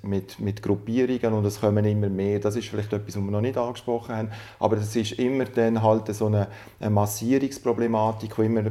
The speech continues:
mehr hat. Lille zum Beispiel hat müssen kapitulieren, die haben mi-, die haben mehrere Integrationsversuche gemacht von diesen Leuten, mit Schulen, mit Hygiene und so weiter. Das ist alles fehlgeschlagen,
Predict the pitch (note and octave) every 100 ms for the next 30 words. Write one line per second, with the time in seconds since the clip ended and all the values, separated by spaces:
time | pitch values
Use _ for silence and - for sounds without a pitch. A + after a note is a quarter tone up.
0 | G#2+ G2+ G2+ F#2+ - A2+ B2 D3 C#3+ C3+
1 | B2 A#2+ - G#2+ G2+ G#2 - A2 A2 -
2 | G#2 G#2 G#2 A2+ G#2+ A#2+ C#3+ C3+ A2+ G#2+
3 | G#2 A2 B2 A#2 - - - - A2+ A2
4 | G#2 G2+ G#2+ C3 C3+ B2 A2+ A2+ G#2+ G#2+
5 | G#2 G#2 A2 G#2+ - - - - C3 G#2+
6 | G#2+ C3 - - A#2+ A#2 A#2+ A#2+ C3 G#2+
7 | A2 G#2+ - A2 B2 A#2+ A#2 A2 A2+ G#2+
8 | G#2 G#2+ A#2 A#2 A2+ A2+ G#2+ G#2 G#2 G#2
9 | A2+ B2 - G2+ A2+ - A#2+ A2+ A2+ A#2